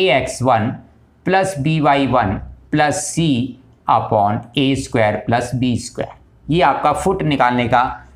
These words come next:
शॉर्टकट है आपका। और आपने जब इमेज निकालनी है, image of the point in line, then write two here, means y minus y upon b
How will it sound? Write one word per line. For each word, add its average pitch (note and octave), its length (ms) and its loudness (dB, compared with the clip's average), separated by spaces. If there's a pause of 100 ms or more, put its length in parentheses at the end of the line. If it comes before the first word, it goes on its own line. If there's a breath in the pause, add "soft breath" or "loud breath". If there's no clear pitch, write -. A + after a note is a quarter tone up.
शॉर्टकट C3+ 720 0
है G#2+ 120 0
आपका। - 340 -4 (1080 soft breath)
और C#3 220 4
आपने C#3 320 2
जब D3+ 260 0
इमेज D#3 380 2
निकालनी F3 480 2
है, F3 140 -2 (200)
image D3+ 300 2
of D#3+ 100 0
the F3+ 140 4
point E3+ 200 2
in F3 140 2
line, F3 280 0
then C3+ 380 0
write D3 420 -2
two G#3 200 0
here, C3 280 2 (100)
means E3+ 260 0 (440 soft breath)
y C3+ 300 2
minus E3+ 480 0
y C3+ 140 4 (480)
upon C#3 380 2
b C#3 100 0